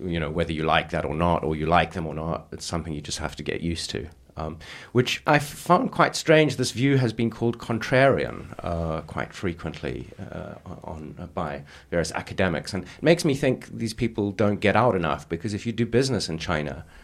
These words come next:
um, the sense of, you know, e-, economic doom is, is not something you feel a lot. <laughs> Um, anyway,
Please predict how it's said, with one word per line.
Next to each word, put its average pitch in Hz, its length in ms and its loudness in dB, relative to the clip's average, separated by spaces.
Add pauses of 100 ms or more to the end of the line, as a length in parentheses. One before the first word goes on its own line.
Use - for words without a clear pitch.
(180)
um, 82 500 -4 (420)
the 104 160 -2
sense - 640 2 (220)
of, 92 440 2 (120)
you 107 100 0
know, 80 400 2
e-, - 120 -2 (180)
economic 90 500 2
doom 82 640 0
is, - 560 -6
is 82 160 -10
not 90 260 -2 (120)
something 82 340 -6
you 76 100 -6
feel 80 500 -2
a - 40 -8
lot. 80 420 0
<laughs> 131 120 -6 (340)
Um, 87 400 -4 (100)
anyway, 117 280 4